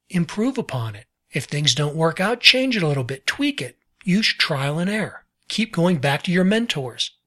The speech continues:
Ask for more recommendations and advice. Keep moving that ball forward and keep looking back over your shoulder and trying to help other people along with you. You don't have to spend a couple million dollars to have lunch with Warren Buffett to improve your opportunities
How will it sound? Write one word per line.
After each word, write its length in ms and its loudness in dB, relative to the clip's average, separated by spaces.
Ask 280 0
for 140 0
more 240 2
recommendations 720 2
and 100 2
advice. 540 -2
Keep 340 -2
moving 340 2
that 240 0
ball 240 2
forward 640 -4
and 120 -4
keep 220 -4
looking 340 0
back 240 0
over 240 0
your 140 2
shoulder 440 2
and 180 0
trying 280 0
to 60 0
help 280 -4
other 200 -2
people 320 -4
along 320 -2
with 200 -6
you. 100 -16
You 140 0
don't 240 2
have 200 -2
to 80 0
spend 360 0
a 40 -4
couple 320 -6
million 380 2
dollars 360 0
to 80 -4
have 220 -4
lunch 240 0
with 160 -4
Warren 340 0
Buffett 380 -4
to 160 0
improve 380 0
your 160 -2
opportunities 920 0